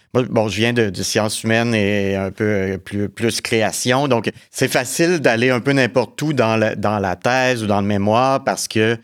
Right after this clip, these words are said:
euh, bon, c'est des différentes idées à chaque chapitre. Mais d'une discipline à l'autre, je pense qu'il y a toujours façon de justement travailler, d'aller voir que, quel morceau du, du, de la rédaction je peux faire facilement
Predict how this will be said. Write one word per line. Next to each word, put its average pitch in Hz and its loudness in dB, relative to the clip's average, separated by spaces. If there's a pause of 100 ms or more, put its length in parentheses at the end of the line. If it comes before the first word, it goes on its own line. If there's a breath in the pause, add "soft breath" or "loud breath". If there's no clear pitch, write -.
(280 soft breath)
euh, 90 -2
bon, 95 -4
c'est - -6
des 95 -6
différentes 107 -2
idées 110 0
à 110 0
chaque 95 -4
chapitre. 160 -4 (340 soft breath)
Mais 117 2
d'une 127 0
discipline 135 -2
à 143 2
l'autre, 135 0
je - -10
pense 147 -2
qu'il - -2
y - 0
a - 0
toujours 120 0
façon 135 0
de 135 0
justement 113 0
travailler, 113 0
d'aller 123 0
voir 127 0 (200 soft breath)
que, 127 -2
quel 175 0
morceau 160 0
du, 110 -6
du, 101 -6
de - -4
la 104 2
rédaction 110 0
je 113 -2
peux 107 -2
faire 123 0
facilement 113 0